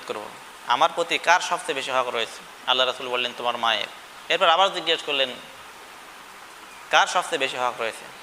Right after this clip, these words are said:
আল্লাহ রাসূল বললেন, "তোমার মায়ের।" তৃতীয়বার আবার জিজ্ঞেস করলেন, "ইয়া রাসূলুল্লাহ, আমার প্রতি সবচেয়ে হক কার বেশি রয়েছে?" আল্লাহ রাসূল বললেন, "তোমার মায়ের।"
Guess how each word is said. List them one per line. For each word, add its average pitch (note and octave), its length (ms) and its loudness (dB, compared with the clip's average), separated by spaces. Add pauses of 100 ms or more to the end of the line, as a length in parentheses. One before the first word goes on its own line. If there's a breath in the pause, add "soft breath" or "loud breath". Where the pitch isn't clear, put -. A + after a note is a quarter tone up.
আল্লাহ B2+ 160 2
রাসূল C3+ 180 -6
বললেন, B2+ 280 0
"তোমার C3+ 220 -2
মায়ের।" A#2 260 4 (260)
তৃতীয়বার E3+ 320 6
আবার F3 260 6
জিজ্ঞেস D#3 340 0
করলেন, A#2+ 240 0
"ইয়া C3+ 120 4
রাসূলুল্লাহ, C3+ 480 -2 (880)
আমার C#3 260 4
প্রতি D#3+ 280 0
সবচেয়ে D#3 440 0
হক D3 140 6 (100)
কার E3+ 180 6
বেশি D#3+ 220 0
রয়েছে?" B2+ 280 0
আল্লাহ B2+ 180 2
রাসূল C#3 160 -8
বললেন, B2+ 260 -4
"তোমার B2 240 0
মায়ের।" C3 360 6